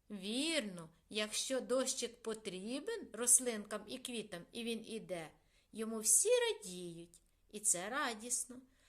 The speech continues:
А коли дощ іде декілька днів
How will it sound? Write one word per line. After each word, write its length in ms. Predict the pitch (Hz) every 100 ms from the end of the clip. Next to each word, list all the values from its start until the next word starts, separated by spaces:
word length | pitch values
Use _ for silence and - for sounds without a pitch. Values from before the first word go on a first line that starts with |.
| -
А 140 | - 285
коли 360 | 320 330 320
дощ 480 | 262 330 330 285 -
іде 240 | 302 302
декілька 640 | 277 339 427 427 403 381 415
днів 480 | 403 403 392 233